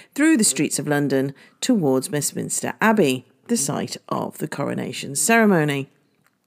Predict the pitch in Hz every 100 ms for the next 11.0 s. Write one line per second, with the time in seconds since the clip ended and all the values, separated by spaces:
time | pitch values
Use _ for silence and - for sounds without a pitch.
0 | _ _ _ _ _ _ _ _ _ _
1 | _ _ _ _ - 269 320 - - 160
2 | - 190 262 254 - - 175 180 190 185
3 | - 226 254 135 147 147 - 226 208 185
4 | 185 214 214 - - 277 - 285 285 285
5 | 254 208 180 185 202 262 277 277 185 151
6 | 143 143 - 175 170 175 - 143 135 127
7 | 135 139 - 165 240 233 214 160 143 -
8 | - _ _ _ _ _ _ - 165 160
9 | 202 - 147 - 170 - 185 170 156 160
10 | 175 185 175 - 320 330 - 156 -